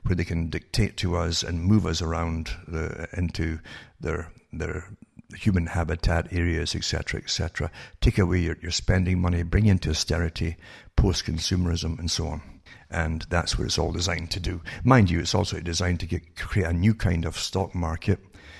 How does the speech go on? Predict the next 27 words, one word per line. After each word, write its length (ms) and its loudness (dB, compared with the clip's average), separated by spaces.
where 120 2
the 100 -4
big 160 -2
corporations 720 -2
can 180 0
trade 340 2
c-, 80 -10
carbon 380 2
credits. 640 -2
And 120 4
it's 120 2
a 60 4
beautiful 340 2
thing 440 4
'cause 220 0
you, 100 4
you, 220 4
you, 300 2
you 140 2
pass 340 2
around 260 4
imaginary 500 2
nonsense, 540 4
except 380 -2
for 100 -10
the 120 -2
money. 260 4